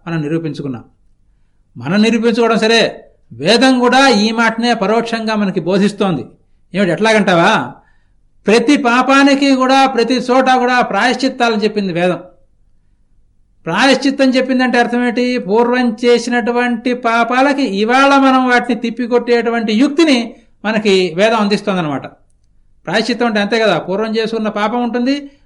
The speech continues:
ఆ పాపం ఇవాళ మనకు దుఃఖం కలిగించకుండా ప్రాయశ్చిత్తం చేసే విధానాన్ని మనకి వేదమాత బోధించిందంటే అర్థం ఏమిటి?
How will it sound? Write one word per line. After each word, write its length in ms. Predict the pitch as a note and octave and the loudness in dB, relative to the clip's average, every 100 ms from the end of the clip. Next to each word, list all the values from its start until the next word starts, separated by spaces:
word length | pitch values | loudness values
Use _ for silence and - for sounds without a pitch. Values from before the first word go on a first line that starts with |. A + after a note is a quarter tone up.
| - | -8
ఆ 160 | F3+ F#3 | -2 -2
పాపం 500 | F#3+ A3 A#3 C#4 C4+ | 0 -2 0 0 0
ఇవాళ 340 | G3+ A3 B3 B3 | 0 2 2 0
మనకు 220 | A3+ G3+ | 0 -2
దుఃఖం 360 | F3 G#3+ B3 | -2 -2 -2
కలిగించకుండా 640 | A#3 A#3 A#3+ A#3 A#3+ A#3+ C#4 | 0 2 2 0 -2 0 0
ప్రాయశ్చిత్తం 640 | C4+ A#3 B3 A#3+ B3 A#3+ A3+ | 0 0 0 0 -4 -4 -2
చేసే 320 | A#3 A3+ A3+ | -4 -2 -2
విధానాన్ని 680 | G#3 F#3 A3 A#3 A#3+ A#3+ G#3+ - _ _ _ _ | -2 0 0 2 2 2 -2 -8 _ _ _ _
మనకి 680 | G3+ A3+ G#3+ G#3 G3 F#3 F#3 _ _ _ _ | -4 -2 0 2 2 0 -6 _ _ _ _
వేదమాత 440 | D3+ G3 A3+ A#3 A3+ | -2 0 2 0 0
బోధించిందంటే 580 | E3 G3+ A3+ A3 A3+ G#3+ | 0 2 2 0 -2 0
అర్థం 240 | F#3+ G#3+ | -2 -2
ఏమిటి? 560 | A3 G#3+ G3+ G3+ G3+ | -2 2 2 2 -2